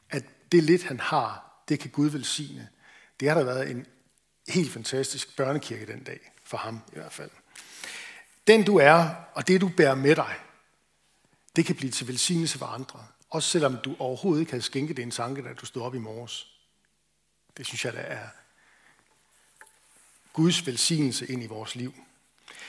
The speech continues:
Og på samme måde med disciplene, der oplevede, at Jesus brugte det, som de ikke troede ville række til noget. Nogle gange så får Gud tingene til at ske fuldstændig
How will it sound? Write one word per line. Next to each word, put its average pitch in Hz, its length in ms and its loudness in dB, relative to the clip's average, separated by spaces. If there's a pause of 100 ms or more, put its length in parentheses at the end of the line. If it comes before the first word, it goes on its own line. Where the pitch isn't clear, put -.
(300)
Og 135 100 -8
på 135 60 0
samme 175 260 10
måde 196 120 10
med 175 120 4
disciplene, 135 760 -2
der 143 60 0
oplevede, 127 600 -4 (440)
at 139 200 -4
Jesus - 640 -6 (160)
brugte 175 460 0
det, 139 280 -2
som - 180 -10
de 170 260 -12
ikke 156 160 -10
troede 123 600 -10 (260)
ville 120 180 -8
række - 340 -8 (220)
til 110 160 -10
noget. 107 300 -20 (1200)
Nogle 190 220 2
gange 143 300 -4
så 170 140 -8
får 147 160 -6
Gud 170 220 -4
tingene 151 320 -6
til - 160 -10
at 123 80 -10
ske 156 320 -6
fuldstændig 165 520 -6